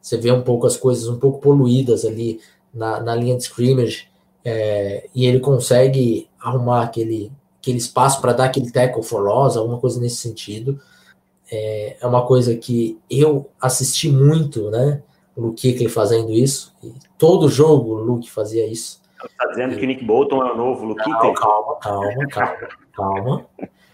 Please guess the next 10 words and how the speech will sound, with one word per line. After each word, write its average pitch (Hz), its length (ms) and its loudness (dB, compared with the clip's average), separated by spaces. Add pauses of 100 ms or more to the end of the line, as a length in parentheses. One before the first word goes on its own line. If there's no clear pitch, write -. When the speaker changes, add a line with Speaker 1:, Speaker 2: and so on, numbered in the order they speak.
(500)
Speaker 1:
Não, 131 360 0
a 127 100 2
paixão 139 380 2
não 170 180 4
é 170 60 6
tão 185 240 2
grande 160 320 6
assim. 143 340 -4 (920)
Speaker 2:
É. 349 280 -4
Speaker 1:
Mas 339 320 2